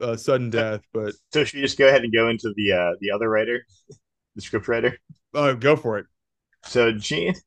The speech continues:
Speaker 2: <laughs> Quintano, and it really informed my viewing this time.
Speaker 1: Uh, same.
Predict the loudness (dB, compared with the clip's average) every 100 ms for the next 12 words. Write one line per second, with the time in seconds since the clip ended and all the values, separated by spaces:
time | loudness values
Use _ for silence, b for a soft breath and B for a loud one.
0 | -14 -14 -8 -8 -4 -2 -2 -4 -8 _
1 | _ _ _ _ _ _ _ _ _ _
2 | _ _ _ _ b b -4 0 2 0
3 | -2 0 2 2 0 -2 -2 -2 -2 -4
4 | -4 -2 -2 -4 -4 -4 -6 -12 -10 -4
5 | -4 -4 -6 -10 _ -8 -6 -4 -4 -4
6 | -6